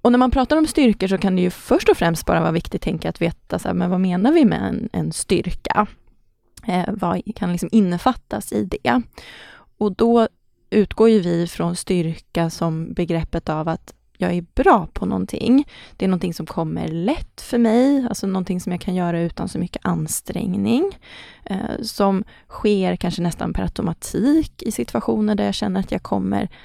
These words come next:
till min rätt. Ehm, det där som vi kanske inte ens, eh,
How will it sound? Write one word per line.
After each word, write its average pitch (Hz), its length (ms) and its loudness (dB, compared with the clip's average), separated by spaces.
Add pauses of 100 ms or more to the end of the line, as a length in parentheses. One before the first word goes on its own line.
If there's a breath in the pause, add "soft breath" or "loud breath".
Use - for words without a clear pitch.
(160 soft breath)
till 185 180 -4
min 175 240 -2
rätt. - 600 -6 (400 loud breath)
Ehm, 214 360 -4
det 220 200 2
där 202 180 4
som 202 160 0
vi 190 80 0
kanske 190 360 0 (360 loud breath)
inte 202 300 0
ens, 175 540 -4
eh, - 300 -8